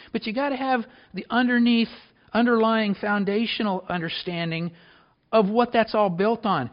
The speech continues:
As a leader, what I need to be is I need to be an example for others to follow. My life should be such a life that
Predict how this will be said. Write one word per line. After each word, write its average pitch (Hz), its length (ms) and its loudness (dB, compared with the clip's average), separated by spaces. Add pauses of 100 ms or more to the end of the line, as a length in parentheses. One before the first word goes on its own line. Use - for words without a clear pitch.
(1600)
As 202 140 4
a 208 80 4
leader, 208 640 0
what 190 160 2
I 196 120 4
need 208 220 0
to 196 40 -2
be 208 180 -2
is 180 120 -2
I 180 80 -2
need 190 160 -2
to 180 60 -6
be 185 140 -2
an 170 80 -4
example 196 920 -2 (480)
for 185 160 -4
others 180 320 0
to 165 60 -6
follow. 147 580 -2 (2500)
My 180 160 4
life 208 320 6 (140)
should 180 220 -2
be 202 220 0
such - 400 -2
a 196 60 -2
life 180 320 2 (100)
that 175 240 0